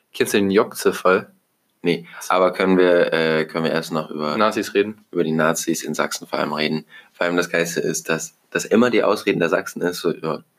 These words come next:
Speaker 2: das ist nicht, das ist nicht mehr als anderswo.“ Also klar sind hier Nazis, aber die gibt's auch über der ganzen Republik.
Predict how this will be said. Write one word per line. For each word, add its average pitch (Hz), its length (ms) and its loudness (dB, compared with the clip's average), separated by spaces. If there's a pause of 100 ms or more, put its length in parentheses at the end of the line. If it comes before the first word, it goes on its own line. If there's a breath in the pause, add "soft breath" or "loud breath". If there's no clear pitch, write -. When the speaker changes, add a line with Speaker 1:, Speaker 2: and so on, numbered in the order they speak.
Speaker 2:
das - 180 -8
ist 80 160 -10
nicht, 90 320 -8
das 85 80 -12
ist 92 140 -8
nicht 98 160 -4
mehr 98 100 2
als 90 180 0
anderswo.“ 80 520 -4 (640 soft breath)
Also 85 220 4
klar 82 420 -2
sind 95 180 -2
hier 95 120 2
Nazis, 87 420 -2
aber 87 160 2
die 87 80 2
gibt's 87 200 0
auch - 140 -2
über 82 140 2
der 82 80 4
ganzen - 260 -2
Republik. 78 480 -4